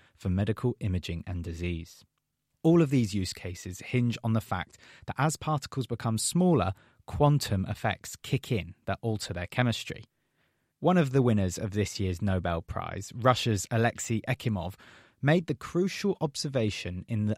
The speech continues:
early nineteen eighties that stained glass changed colour according to how long and how hard it was heated. He correctly reasoned that tiny particles of copper in the glass were growing or shrinking with the temperature,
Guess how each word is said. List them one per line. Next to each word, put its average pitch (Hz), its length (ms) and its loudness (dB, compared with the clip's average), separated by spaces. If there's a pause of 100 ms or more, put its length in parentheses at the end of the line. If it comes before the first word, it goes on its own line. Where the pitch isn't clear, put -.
early 117 340 0
nineteen 101 500 -2
eighties - 560 -4 (460)
that 110 160 -2
stained 185 420 0
glass 98 420 2 (120)
changed 175 460 -2
colour 90 440 -2
according 135 460 0
to 135 100 -4
how 113 180 0
long 95 340 2
and 104 120 -2
how 123 240 0
hard 92 320 -4
it - 180 -10
was 98 140 -8
heated. - 480 -4 (680)
He 190 140 0
correctly 113 460 0
reasoned 92 420 -4
that - 240 -6
tiny 196 480 2
particles 160 500 0
of 127 140 -2
copper 165 340 0
in 139 160 0
the 147 80 0
glass 95 380 -2 (280)
were 113 120 2
growing 127 500 4
or 117 160 -2
shrinking 113 640 -2
with 95 140 -2
the 98 100 -4
temperature, - 580 -4